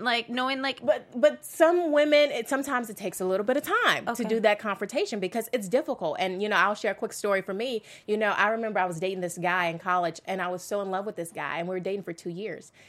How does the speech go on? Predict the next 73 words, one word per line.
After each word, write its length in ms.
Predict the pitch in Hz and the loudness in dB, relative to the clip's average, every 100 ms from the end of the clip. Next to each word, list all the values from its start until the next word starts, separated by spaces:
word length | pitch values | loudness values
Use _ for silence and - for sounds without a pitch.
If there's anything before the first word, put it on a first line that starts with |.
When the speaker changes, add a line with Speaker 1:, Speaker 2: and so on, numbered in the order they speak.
| - _ | -20 _
Speaker 2:
And 240 | 202 196 | -4 0
then 300 | 202 196 190 | 2 2 2
I 140 | - 196 | 2 2
remember 400 | 196 208 214 190 | 2 0 0 0
waking 320 | 185 196 185 | 0 -2 0
up 200 | 170 - | -2 -2
one 300 | 165 185 185 | -4 -4 0
day, 360 | 180 160 151 160 | 2 2 -2 -4
it 80 | 165 | -6
was, 120 | 160 | -4
like, 220 | 156 151 | -6 -6
June, 560 | 180 156 156 160 156 151 202 - | -8 -8 -8 -8 -10 -14 -20 -18
a 240 | 151 160 | -16 -14
few 220 | 156 190 170 | -8 -4 -2
Speaker 1:
Yeah. 40 | |
Speaker 2:
years 220 | 156 165 | -2 -4
back, 320 | 165 165 160 - - - - | -2 -2 -4 -10 -20 -20 -4
and 180 | 214 202 | -2 -2
I 40 | |
had 180 | 240 240 | -2 -2
a, 120 | 175 156 | -2 -2
like, 200 | 190 175 | -2 0
that 140 | 180 185 | -2 -2
morning 260 | 196 196 | -4 -4
I 20 | 190 | -6
had 120 | 165 | -8
a 40 | |
dream, 460 | 160 196 226 180 160 | -6 -4 -4 -4 -6
and 140 | 180 196 | -8 -6
in 60 | |
that 140 | 196 165 | -6 -6
dream, 300 | 202 247 190 | -6 -4 -6
like, 180 | 156 - | -6 -10
I 60 | |
found 220 | - 196 175 | -10 -8 -6
out 100 | 160 | -6
he 120 | 175 | -8
was 120 | 147 | -6
cheating 240 | 220 262 | -8 -8
on 160 | 180 - | -10 -12
me. 160 | - - _ _ _ | -16 -18 _ _ _
Kinda, 260 | 185 190 180 | -2 0 0
like, 160 | 170 180 | 0 0
in 80 | |
a 60 | 175 | 0
way, 120 | 170 | 0
it 60 | 165 | 0
insinuated 540 | 160 165 196 170 165 | -6 -6 -4 -4 -2
he 60 | 202 | -2
was 80 | 175 | -2
Speaker 1:
Yeah. 0 | |
Speaker 2:
cheating 220 | 285 359 | -4 -4
on 140 | 156 135 | -6 -8
me. 160 | - | -14
So 160 | 190 190 | -10 -8
I'm 100 | 196 | -4
like, 220 | 185 160 | -4 -2
I 80 | 165 | -2
woke 260 | 180 233 226 | 0 0 0
up, 200 | 208 180 | 0 0
like, 160 | 160 | -2
and 100 | 151 | -4
sweating. 340 | - 214 208 196 | 2 4 6 2
I'm 120 | 202 | 2
like, 120 | 180 | 2
"Oh, 60 | 208 | 4
Speaker 1:
Yeah. 160 | 220 175 | 4 2
Speaker 2:
no, 120 | 170 | 2
like, 160 | 165 | 0
this 120 | 147 - | -2 -6
couldn't 200 | 202 156 | -8 -6
be 80 | |
true." 300 | 156 190 185 | -6 -6 -6